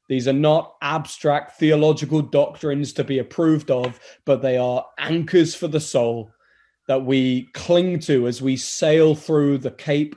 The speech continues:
of Storms. The solution for Jeremiah is really the solution for each of us. His perspective is the perspective that we must take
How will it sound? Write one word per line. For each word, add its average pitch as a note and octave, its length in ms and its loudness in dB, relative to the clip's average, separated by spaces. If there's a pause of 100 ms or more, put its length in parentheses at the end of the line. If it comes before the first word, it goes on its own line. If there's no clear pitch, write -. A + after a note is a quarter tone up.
of B2+ 380 -2 (160)
Storms. A#2+ 1040 -8 (1120)
The B2+ 80 -6
solution C3+ 580 0
for B2+ 140 -4
Jeremiah B2+ 720 0 (680)
is A#2+ 240 -4
really C3 240 4
the A#2+ 140 -4
solution C3+ 720 -2
for - 160 -6
each C#3 320 -6
of A2+ 100 -12
us. - 500 -12 (880)
His C#3+ 280 0
perspective B2+ 840 -6 (640)
is B2 240 -4
the B2 140 -8
perspective C3 640 -6
that B2 100 -4
we C3 180 -4
must B2+ 280 -6
take - 460 -10